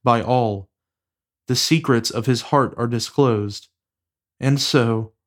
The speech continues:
falling on his face, he will worship God and declare that God is really among you.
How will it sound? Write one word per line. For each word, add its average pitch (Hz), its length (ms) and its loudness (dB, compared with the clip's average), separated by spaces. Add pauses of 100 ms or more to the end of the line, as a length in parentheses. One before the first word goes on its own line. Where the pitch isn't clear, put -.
(140)
falling 139 420 2
on 131 140 2
his 131 180 2
face, 107 520 -4 (580)
he 143 140 -4
will 131 220 2
worship 131 440 0
God 104 460 -2 (500)
and 120 120 -2
declare 139 520 2
that 113 220 -4
God 120 420 0
is 110 160 -4
really 117 360 0
among 107 320 0
you. 98 280 -8